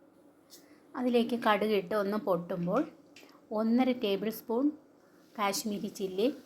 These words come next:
അര ടീസ്പൂൺ മഞ്ഞൾപ്പൊടി, കാൽ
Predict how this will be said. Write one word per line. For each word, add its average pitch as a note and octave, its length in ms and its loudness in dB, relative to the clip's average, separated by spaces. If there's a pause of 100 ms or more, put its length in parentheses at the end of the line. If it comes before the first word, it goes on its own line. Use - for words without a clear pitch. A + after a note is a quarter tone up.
(2500)
അര A3+ 300 4 (160)
ടീസ്പൂൺ G#3+ 480 -2 (760)
മഞ്ഞൾപ്പൊടി, G#3 720 -2 (680)
കാൽ A#3 200 2